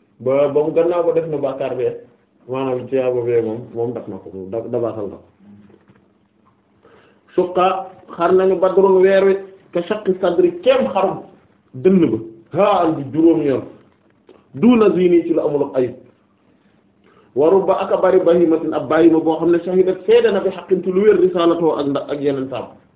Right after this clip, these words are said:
Ñu dañ kaa yabal sallallahu alayhi wa sallam. Kama kenn mi nga xam ne noonu la ko seedee dabbin, kon kenn seede dabbin, euh, euh, ab mbëtt. Mu biin bi aji birte siiw.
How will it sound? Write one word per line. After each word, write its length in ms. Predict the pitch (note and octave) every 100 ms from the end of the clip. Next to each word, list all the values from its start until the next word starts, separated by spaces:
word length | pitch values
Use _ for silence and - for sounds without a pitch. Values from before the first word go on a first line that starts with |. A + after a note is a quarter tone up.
| _ _ _
Ñu 200 | A2+ C3
dañ 180 | C#3
kaa 140 | C3+ B2
yabal 260 | B2 A2+ - -
sallallahu 340 | B2+ A#2 A2
alayhi 80 | -
wa 20 |
sallam. 180 | A2+ G2+ - _ _ _ _ _
Kama 400 | D#3+ E3 F#3+ F#3+ F#3
kenn 220 | B3+ B3+
mi 80 | A#3+
nga 80 | A#3
xam 100 | G#3
ne 60 | G3
noonu 240 | F#3+ F#3
la 60 | F3
ko 120 | F3
seedee 300 | F3 E3+ E3 E3
dabbin, 300 | E3 E3 E3 - -
kon 160 | G3+ G#3+
kenn 300 | A3 A#3 A#3
seede 240 | G#3+ G3+ F#3 D3+
dabbin, 320 | D3+ E3 D#3 D#3+ - - _ _ _ _ _ _ _ -
euh, 280 | C#3+ D#3 F3 - - _ _ -
euh, 540 | D3 D3+ D3+ D3 C#3+ C#3+
ab 100 | D3+
mbëtt. 240 | F#3 - - - _ A#2 - - _ _ _ _ _ _ _ _ _ _ _ _ _ _ _ _ _ _ _ _ _ -
Mu 140 | C3+
biin 440 | E3 G#3 G#3+ F3+ D#3+
bi 140 | D3+ D#3
aji 340 | C#3+ C3 C3+ C3+
birte 720 | A#2 F3 F3+ - C#3+ C#3+ C#3+
siiw. 240 | - D3+